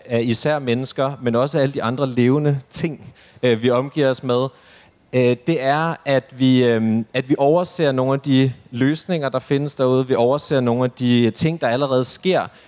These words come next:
til fordel for noget, som kan, øh, beskrives, typisk, øh, tælles igen, for at ven-, vende tilbage til det,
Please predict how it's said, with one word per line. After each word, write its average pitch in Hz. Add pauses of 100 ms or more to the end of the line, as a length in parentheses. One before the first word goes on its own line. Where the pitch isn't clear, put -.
til 151
fordel 151
for 135
noget, 127
som 123
kan, 113 (420)
øh, 107
beskrives, 175
typisk, -
øh, 98
tælles 123
igen, 120
for 117
at 110
ven-, 113
vende 110
tilbage 117
til -
det, 135